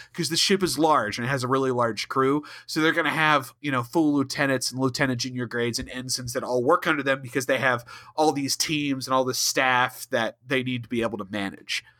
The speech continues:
On a smaller ship, like an Intrepid class ship, there's less of that because there's a, only a fraction of that amount of personnel. So you have your captain, you have your first officer. So for an Intrepid class ship, that could be a commander or a lieutenant commander.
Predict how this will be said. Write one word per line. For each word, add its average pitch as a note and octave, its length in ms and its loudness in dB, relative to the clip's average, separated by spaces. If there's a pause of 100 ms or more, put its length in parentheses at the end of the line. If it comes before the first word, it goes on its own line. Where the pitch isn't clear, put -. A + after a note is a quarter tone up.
(640)
On D#3 120 2
a C3 60 -2
smaller A3+ 580 2
ship, - 500 -2
like C#3+ 260 0
an C#3+ 60 -8
Intrepid C3 560 -4
class G#2+ 340 -4
ship, A#2+ 400 -8 (720)
there's D3+ 240 2
less F3 340 2
of A2+ 160 -8
that G2+ 340 -4
because B2+ 300 -4
there's C3+ 220 -2
a, A#2+ 280 -2
only C#3+ 260 2
a B2+ 80 0
fraction C#3 720 0
of A#2 260 -4
that A#2+ 280 0 (100)
amount B2 300 -2
of - 120 -12
personnel. B2+ 560 -2
So B2 120 -6
you B2 60 0
have B2 140 -2
your A2+ 80 -6
captain, G#3+ 480 -2
you C3+ 80 0
have C3+ 100 -2
your B2+ 80 -6
first D#3+ 260 0
officer. D#3 460 0 (260)
So - 240 -2
for F#3+ 300 2
an E3+ 60 0
Intrepid E3+ 380 -2
class D3+ 200 2
ship, E3 160 -2
that D3+ 140 -2
could D3+ 100 -6
be C#3 260 -2
a B2+ 100 -4
commander C#3+ 580 0
or G3 300 2
a G#3+ 40 2
lieutenant A2+ 480 -4
commander. A2+ 480 -8